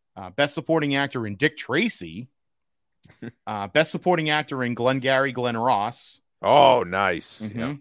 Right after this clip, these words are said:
Speaker 1: And Best Supporting Actor for The Irishman. And he was
Speaker 2: Irishman's gonna take all you guys, Guinea's money. <laughs>
Speaker 1: And he was nominated for Best Actor in seventy-four for Serpico,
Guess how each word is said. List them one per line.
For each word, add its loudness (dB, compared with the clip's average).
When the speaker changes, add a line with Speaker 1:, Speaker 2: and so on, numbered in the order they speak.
Speaker 1:
And -4
Best 0
Supporting -2
Actor -2
for -10
The -8
Irishman. -2
And -
he -6
was 4
Speaker 2:
Irishman's 2
gonna 2
take -2
all 4
you -4
guys, 2
Guinea's -6
money. -4
<laughs> 0
Speaker 1:
And 0
he -4
was -6
nominated 0
for -8
Best -4
Actor -4
in -8
seventy-four -2
for -12
Serpico, -4